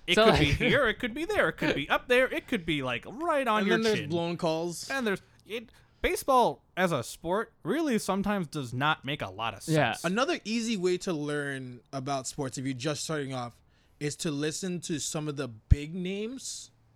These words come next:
Speaker 3: that are talking about things that are happening in the sports world.
Speaker 1: Like in media?
Speaker 3: Yeah, in
Speaker 1: Oh,
Speaker 3: media.
Speaker 1: yeah, we could
Speaker 3: So,
Speaker 1: definitely name off a lot of
Speaker 3: when
Speaker 1: guys
Speaker 3: I
Speaker 1: right
Speaker 3: was
Speaker 1: now.
Speaker 3: starting out, I listened to a lot of those guys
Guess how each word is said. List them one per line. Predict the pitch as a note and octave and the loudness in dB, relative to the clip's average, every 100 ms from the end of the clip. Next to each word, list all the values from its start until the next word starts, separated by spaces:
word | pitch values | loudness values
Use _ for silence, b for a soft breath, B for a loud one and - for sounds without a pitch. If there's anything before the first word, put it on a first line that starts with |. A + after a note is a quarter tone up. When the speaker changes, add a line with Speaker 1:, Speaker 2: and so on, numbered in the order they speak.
| - | -6
Speaker 3:
that | D3 | -4
are | C3+ | -2
talking | - D3 B2+ - C#3 | -4 -4 -4 -6 -6
about | B2+ B2+ B2 | -4 -4 -6
things | C#3 B2+ A#2 | -8 -8 -8
that | B2 | -8
are | A#2 | -8
happening | A#2 A#2+ A#2+ A2+ | -8 -10 -12 -12
in | |
the | G#2+ | -10
sports | - - G#2 - | -10 -10 -16 -12
world. | G#2+ | -8
Speaker 1:
Like | B2+ B2+ | -6 -2
in | C#3+ | -2
media? | B2 B2+ F3 A#3 _ | -2 -2 -4 -4 _
Speaker 3:
Yeah, | D#3 D#3 - | -2 -2 -2
in | C#3 | 0
Speaker 1:
Oh, | G#3+ B3+ | 2 2
Speaker 3:
media. | C3+ G#3+ | 2 0
Speaker 1:
yeah, | C#3 | 0
we | E3+ | 0
could | - | 2
Speaker 3:
So, | G#3 | 4
Speaker 1:
definitely | F3+ F3 D#3 | 4 2 0
name | B2+ C3 | -2 -4
off | B2 | -4
a | G#2 | -4
lot | B2 | -2
of | |
Speaker 3:
when | E3 | 0
Speaker 1:
guys | F3 A3 | 4 4
Speaker 3:
I | |
Speaker 1:
right | C4+ | 2
Speaker 3:
was | A3 | 0
Speaker 1:
now. | F3 | 0
Speaker 3:
starting | G3+ F3 E3 D#3 | 0 0 0 -2
out, | C#3+ B2+ A#2 - | -2 -4 -8 -10
I | C3 E3 F#3+ | 0 2 2
listened | F3+ D3+ E3 D3 | 0 -4 -6 -2
to | E3+ | 0
a | D3 | 0
lot | C#3+ C#3 C3 | -2 -4 -4
of | C3+ B2 | -6 -4
those | C3 B2+ B2 A#2+ A2+ - C3 | -4 -4 -6 -8 -10 -10 -6
guys | C#3 B2+ B2 B2+ B2 - - | -4 -2 -4 -8 -10 -14 -18